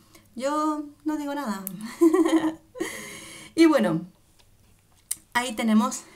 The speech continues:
a las hermanastras. Las hermanastras de la Cenicienta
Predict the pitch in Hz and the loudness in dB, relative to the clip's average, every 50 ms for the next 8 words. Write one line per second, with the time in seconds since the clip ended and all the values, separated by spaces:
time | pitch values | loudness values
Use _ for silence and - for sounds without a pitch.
0 | - - _ _ - 254 254 233 208 196 190 170 - 208 196 180 175 175 170 180 | -20 -20 _ _ 6 6 6 6 6 4 2 0 -2 -2 -4 -2 0 0 0 0
1 | 190 175 160 - - - - - - - - - _ - - - - - - - | 0 -2 -2 -4 -6 -12 -16 -18 -18 -18 -20 -20 _ -20 -20 -20 -18 -18 -16 -8
2 | - 262 277 277 277 294 285 285 285 285 320 339 330 - 359 330 320 277 254 233 | -4 -2 -2 0 0 -2 -2 -2 0 2 0 0 0 0 -2 -2 -2 -2 -2 -4
3 | 214 - 226 214 208 214 214 285 294 294 285 285 294 294 294 311 | -2 0 2 2 2 2 2 0 -2 -2 0 2 2 2 2 2